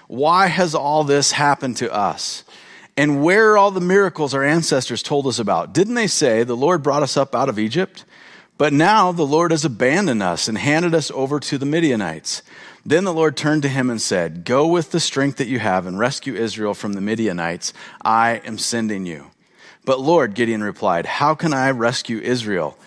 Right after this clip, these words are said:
My clan is the weakest in the whole tribe of Manasseh, and I'm the least in my entire family." The Lord said to him, "I will be with you, and you will destroy the Midianites as if you're fighting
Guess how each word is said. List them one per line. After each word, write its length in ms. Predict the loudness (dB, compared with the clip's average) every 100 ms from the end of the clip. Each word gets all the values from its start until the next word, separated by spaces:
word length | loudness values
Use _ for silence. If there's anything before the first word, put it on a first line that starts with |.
| -20 -20 -4
My 220 | 0 0
clan 500 | 0 0 2 2 0
is 220 | -2 -4
the 80 | -2
weakest 400 | -2 0 -2 -2
in 60 | -2
the 80 |
whole 200 | 0 -2
tribe 320 | 0 0 0 0
of 140 | -2
Manasseh, 600 | 0 2 0 0 0 0
and 120 | -2
I'm 240 | 0 2 2
the 100 | 2
least 400 | 2 2 -2 -8
in 100 | -4
my 180 | -2 0
entire 420 | -2 0 0 0
family." 500 | -2 -6 -6 -8 -14 -20 _ _ _ _ _ _ -20 -20 -20 _
The 80 | -2
Lord 200 | 0 2
said 220 | 2 0
to 100 | 0
him, 160 | -4 -4
"I 180 | -2 0
will 100 | 0
be 100 | -2
with 240 | 0 0
you, 220 | 0 0 -2 -10 -8
and 220 | -2 0
you 180 | 2 2
will 400 | 2 2 2 2
destroy 500 | -2 -4 0 2 2
the 80 | 2
Midianites 680 | 0 2 2 0 0 -2 -4
as 240 | -2 0
if 180 | -2 -2
you're 160 | -4
fighting 580 | -4 0 0 2 -2 -4